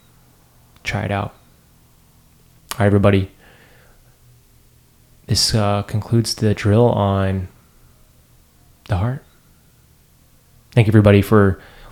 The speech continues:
listening. The Grab Lives podcast is on Apple. Please give us some stars, some ratings, some comments,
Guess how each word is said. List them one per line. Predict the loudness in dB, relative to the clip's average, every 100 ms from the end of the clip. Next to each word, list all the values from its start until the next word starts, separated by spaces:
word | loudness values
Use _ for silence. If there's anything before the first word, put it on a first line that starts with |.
| 0
listening. | 2 4 4
The | 4
Grab | 2 2 4
Lives | 2 2
podcast | 0 0 2 0 0 -4 -8 -10 -16 _ _ _ _
is | -2 -2
on | 0 2 4 2
Apple. | 0 -2 0 0 0 -4 -10 _ _ _
Please | -2 0
give | 2 0
us | 0
some | 0
stars, | 0 0 0 2 2 0 -2 -6 _ _ _ _ _ _ -18
some | -10 -4
ratings, | -2 0 0 0 -2 -6 -18 _ _ _ _ -12
some | -8
comments, | -2 -2 0 -2 -4 -6